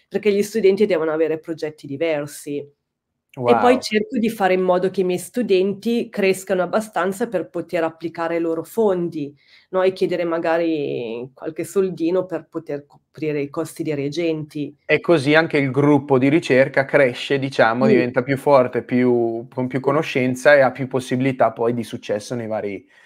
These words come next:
Speaker 2: nei vari, nei vari progetti. E quindi questi progetti poi alla fine, come si capisce se,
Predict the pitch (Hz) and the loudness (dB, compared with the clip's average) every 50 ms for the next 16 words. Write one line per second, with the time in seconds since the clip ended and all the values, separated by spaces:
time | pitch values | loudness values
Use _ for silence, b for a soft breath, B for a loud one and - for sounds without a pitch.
0 | b b b b _ 127 120 117 117 117 117 113 113 113 117 120 120 127 127 123 | b b b b _ -4 0 2 2 2 2 2 0 -2 -4 0 2 2 2 2
1 | 113 - 131 123 123 165 143 127 - 135 131 - 220 208 196 - 180 175 175 - | 2 0 -2 4 6 6 6 6 2 -4 0 2 4 4 6 6 4 4 4 0
2 | 180 - 185 180 160 185 160 - - 143 131 151 156 143 139 139 139 139 - 180 | 0 2 4 6 6 6 6 4 0 -4 2 4 6 6 8 6 4 2 0 2
3 | 185 190 180 B B B B B B - 202 196 185 - 190 185 170 - 160 143 | 2 2 0 B B B B B B 2 2 2 2 0 0 0 0 2 0 -2
4 | 139 - 131 - - 147 139 139 135 135 - _ | -2 -4 -4 0 2 4 4 4 4 2 -2 _